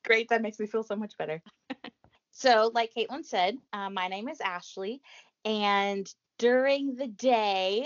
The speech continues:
um, my job is as an international student advisor at a local university here in Northern Virginia.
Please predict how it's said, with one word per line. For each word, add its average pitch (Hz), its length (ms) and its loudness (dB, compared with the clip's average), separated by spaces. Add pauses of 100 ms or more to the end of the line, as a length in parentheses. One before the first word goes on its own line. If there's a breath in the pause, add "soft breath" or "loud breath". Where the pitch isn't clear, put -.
um, 185 500 -4
my 202 260 -6
job 208 420 -2
is 226 160 4
as 190 200 -2
an 190 120 -20
international 233 880 -4
student 240 520 -2
advisor 175 640 0 (440 loud breath)
at 180 240 4
a 180 60 -2
local 185 320 2
university 196 600 -6
here 185 220 -4
in 175 80 -6
Northern 165 320 -2
Virginia. 175 580 -2